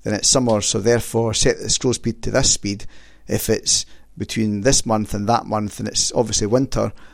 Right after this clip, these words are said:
so set it to that speed." So you could do all sorts of clever things. It's, um, you're limited only by your own imagination. I mean, that's, that's the, the beauty of, um,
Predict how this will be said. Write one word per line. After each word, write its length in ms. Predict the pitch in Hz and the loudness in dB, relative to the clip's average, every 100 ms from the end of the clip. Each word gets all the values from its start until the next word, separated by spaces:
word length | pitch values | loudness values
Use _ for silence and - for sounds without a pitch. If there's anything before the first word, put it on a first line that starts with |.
| - | -14
so 500 | - - 113 107 107 | -6 0 2 2 0
set 220 | 104 113 | 0 0
it 140 | 104 - | 0 -2
to 80 | 117 | 2
that 200 | 139 - | 2 0
speed." 220 | - 202 | -4 -4
So 140 | - | -2
you 40 | 160 | -2
could 100 | 214 | 2
do 80 | |
all 160 | - 175 | 2 2
sorts 300 | 170 123 117 | 2 -2 -2
of 60 | - | -2
clever 320 | - 123 110 | -2 0 -2
things. 540 | - 117 104 104 - - - _ - - | -2 -2 -2 -4 -6 -10 -20 _ -20 -8
It's, 340 | - - - | -6 -2 0
um, 400 | 110 107 107 104 - - _ _ _ _ _ _ - - | 2 0 -2 -4 -8 -20 _ _ _ _ _ _ -12 0
you're 120 | 123 | 2
limited 260 | 143 120 | 2 0
only 140 | 123 117 | -2 0
by 120 | 104 | 2
your 120 | 104 | 4
own 80 | 107 | 2
imagination. 840 | 101 104 101 104 113 - 101 95 - - | 2 -2 -2 -2 -2 -2 -6 -10 -16 -14
I 60 | - | -12
mean, 320 | - - 107 | -10 -10 -8
that's, 300 | 110 - - | -6 -4 -4
that's 340 | - 113 - - | -4 -4 -2 -2
the, 160 | 104 - - - - - - - - | -2 -10 -20 -20 -20 -20 -20 -20 -14
the 120 | - 104 | -6 -2
beauty 420 | 117 117 113 110 | 0 0 2 2
of, 320 | 104 98 - | 2 -2 -4
um, 320 | 104 101 98 | -4 -4 -8